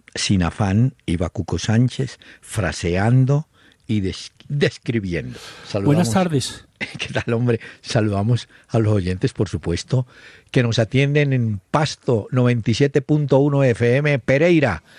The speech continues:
Speaker 1: ochenta y ocho punto siete F M y Popayán, noventa y ocho punto uno F M y en todo el país y en el exterior. Bueno, Martín.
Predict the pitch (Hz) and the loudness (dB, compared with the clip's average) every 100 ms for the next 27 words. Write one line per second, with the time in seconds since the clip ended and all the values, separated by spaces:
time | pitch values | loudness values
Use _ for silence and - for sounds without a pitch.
0 | - - - 117 - 127 123 131 147 151 | -20 -12 -2 0 0 0 2 2 2 0
1 | 147 147 147 127 151 143 - 127 110 123 | 0 0 0 2 2 2 2 2 2 2
2 | 139 151 139 - 123 110 107 156 180 196 | 0 2 0 0 -2 0 2 2 2 -6
3 | _ - - - - 123 127 123 117 123 | _ -20 -20 -12 0 2 4 2 0 0
4 | 160 - 147 156 165 143 151 - _ _ | 0 0 0 2 0 0 -2 -2 _ _
5 | - 196 185 170 170 _ _ 170 180 - | -2 2 2 0 -6 _ _ 0 0 0
6 | 156 170 170 - - 135 120 107 98 160 | 0 2 0 -4 0 2 2 -2 0 2
7 | 160 135 113 107 139 - - - - _ | 4 2 2 2 2 0 -10 -20 -20 _
8 | 113 113 92 82 - - 65 - - - | 2 2 2 -6 -8 -8 -8 -14 -20 -20
9 | - 160 208 185 143 123 147 | -6 2 2 2 -4 0 0